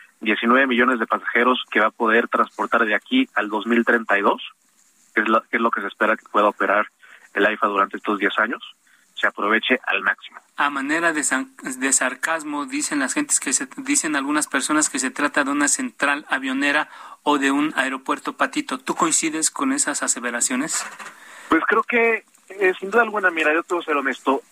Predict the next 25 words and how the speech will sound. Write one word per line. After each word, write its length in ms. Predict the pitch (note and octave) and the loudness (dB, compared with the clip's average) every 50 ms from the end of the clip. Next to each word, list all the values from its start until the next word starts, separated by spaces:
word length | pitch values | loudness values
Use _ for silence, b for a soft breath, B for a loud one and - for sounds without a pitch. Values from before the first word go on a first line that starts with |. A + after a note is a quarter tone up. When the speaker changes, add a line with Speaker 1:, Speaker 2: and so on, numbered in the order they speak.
| _ _ - | _ _ 0
Speaker 1:
el 160 | F#3 E3 D#3+ | 0 2 2
Ejército 600 | D#3+ - F#3+ G3 F3+ - - _ - F#3+ G3 G3 | 2 2 0 0 0 -2 -10 _ 4 4 4 4
y 140 | F#3+ - C#3+ | 4 2 2
la 140 | C3 B2+ A#2+ | 2 2 2
Sedena 360 | - B2+ B2 B2+ C3+ C3+ D3 | 2 2 2 4 4 4 2
hicieron 300 | C#3+ A#2+ C3 C3+ C#3 C3+ | 0 2 2 2 2 2
un 80 | C3+ C3 | 2 4
gran 180 | B2+ B2 C3+ B2+ | 4 4 4 4
trabajo 280 | B2 B2 B2 A2+ - | 4 4 4 4 2
en 40 | - | -2
cuanto 240 | - B2 A2+ - A2 | -6 -6 -4 -4 -4
a 40 | G2+ | -4
la 60 | G2+ | -4
construcción. 500 | - G#2 G2 - G2+ F#2+ - - A#2+ B2 | -6 -6 -4 -4 -2 2 4 4 4 4
Creo 180 | - - A#2+ B2 | 2 0 0 2
que 80 | - | 2
es 80 | B2+ - | 0 0
un 120 | B2+ B2 | 0 0
trabajo 500 | - A#2 A2 A2+ A2+ A2 - A#2+ A#2+ C3 | 2 4 6 6 4 4 4 2 2 2
bastante, 680 | - - A2+ - - _ B2 A#2 A#2 A#2 - - B2 B2 | 2 0 0 0 2 _ 0 0 0 0 0 0 2 2
bastante 460 | A2+ G#2+ - - A#2+ A#2 A#2 - B2 | 2 0 -2 0 -2 -2 0 2 0
bien, 420 | A2+ A2 A2+ A2+ A2+ A2+ A2 G#2 - _ - | 2 4 2 2 2 0 -4 -6 -8 _ -4
bastante 380 | _ G#2 - - C3+ A#2+ - B2 | _ -4 0 0 0 2 2 2
bien 180 | A2+ A2 G#2+ G#2 | 2 2 0 -2
hecho. 300 | G2+ - - C#3 - | -2 0 -2 -2 -2